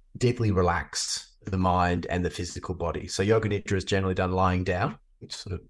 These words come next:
diff-, bit different to a lot of other meditation practices. And we are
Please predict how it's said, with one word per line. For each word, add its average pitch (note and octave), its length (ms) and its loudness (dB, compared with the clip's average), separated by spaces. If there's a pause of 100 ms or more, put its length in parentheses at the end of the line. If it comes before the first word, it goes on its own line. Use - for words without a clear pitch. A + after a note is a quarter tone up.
diff-, - 200 -2
bit - 140 -8
different F#2+ 320 -2
to F#2+ 120 0
a - 20 0
lot F#2 200 0
of G2 80 0
other F#2+ 160 2
meditation G2 640 -2
practices. - 640 -4 (360)
And G2 240 2
we G2+ 200 2
are G2 400 4